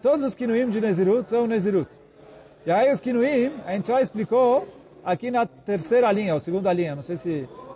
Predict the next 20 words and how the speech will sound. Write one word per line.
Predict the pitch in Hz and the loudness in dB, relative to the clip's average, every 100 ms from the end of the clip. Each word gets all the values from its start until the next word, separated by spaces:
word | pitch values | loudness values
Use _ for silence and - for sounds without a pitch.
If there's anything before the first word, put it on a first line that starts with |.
| - - | -20 -6
conta | 180 185 175 170 | 0 2 2 2
o | 151 143 | 2 2
Kol | 185 175 | 2 2
como | 160 160 160 | 0 -4 -2
uma | 151 | -2
linha | 156 175 151 | -2 -2 -2
ou | |
não, | 147 202 254 | 0 0 0
mas | 233 | 0
quer | 226 | 0
dizer | 208 226 | 2 2
na | 220 | 2
linha | 233 233 | 2 0
seguinte. | 220 196 185 120 107 - - - - - - | 0 0 0 -4 -12 -18 -20 -20 -20 -16 -2
Agora, | 175 208 190 | 2 4 4
Omer | 202 240 285 | 2 4 2
Ehe, | 185 175 254 190 - - - - | 2 0 2 0 -2 -16 -20 -8
Arei | 160 190 240 226 | -2 0 2 2
Ze | 214 220 | 0 0
Nazir, | 185 143 202 | 0 0 -2